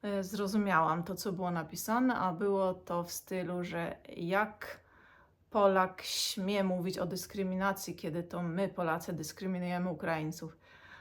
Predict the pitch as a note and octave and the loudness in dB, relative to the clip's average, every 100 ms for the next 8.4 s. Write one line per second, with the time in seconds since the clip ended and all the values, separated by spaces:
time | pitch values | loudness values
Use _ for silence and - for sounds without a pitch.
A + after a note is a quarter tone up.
0 | - A3 A3+ B3 - G#4 A#4+ F#4+ C4+ F#3 | -6 2 2 2 2 6 6 8 6 4
1 | F3 G3+ - G#3+ - C4+ C#4+ C4 C4 - | 0 -2 0 -2 4 4 8 6 6 4
2 | G3+ F3 F3 G#3+ A3 G#3 G#3 G3 G3 A3 | 4 4 2 2 4 4 4 2 0 -2
3 | - A#3 A3 B3 G#4+ E4 F#3+ F#3+ A3+ C4+ | 2 4 6 4 2 0 2 2 4 6
4 | C4 A3 A3 D#3 F#3 - A3 G#3+ G#3 G#3+ | 6 6 2 2 0 0 0 2 0 0
5 | G3+ G3+ G#3 - - - - - - - | 2 2 -2 -8 -16 -20 -20 -20 -20 -20
6 | - - _ _ _ - - - - B3+ | -20 -20 _ _ _ -20 -20 -20 -2 2
7 | C4 D#4+ D#4+ D#4 - C#4+ C#4 B3+ A#3 - | 2 2 2 0 4 6 6 4 0 -2
8 | A#3 A3 G#3+ | 0 2 2